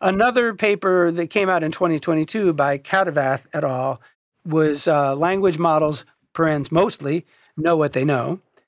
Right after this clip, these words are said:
And here they compared a variety of methods on multiple choice and true false questions.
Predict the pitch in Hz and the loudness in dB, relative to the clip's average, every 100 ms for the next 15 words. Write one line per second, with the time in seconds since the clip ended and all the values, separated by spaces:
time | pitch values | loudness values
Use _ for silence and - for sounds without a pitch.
0 | _ _ - 170 165 165 165 160 - _ | _ _ -6 -2 0 0 0 -2 -6 _
1 | 165 165 - - 220 220 180 185 190 190 | -14 -14 -10 -4 0 2 2 2 4 2
2 | 175 _ - 165 175 165 156 - - - | 0 _ -4 0 4 4 2 -4 -8 -4
3 | 156 143 160 170 175 156 156 151 - 147 | -4 0 2 4 2 0 0 0 -2 -6
4 | 135 - - - 190 180 208 208 196 170 | -6 -18 -16 -2 0 2 2 0 -2 -4
5 | - 175 165 156 151 175 160 147 147 - | 2 2 2 -2 -2 -2 0 0 0 -2
6 | 131 - - 170 - | -8 -8 -18 -20 -20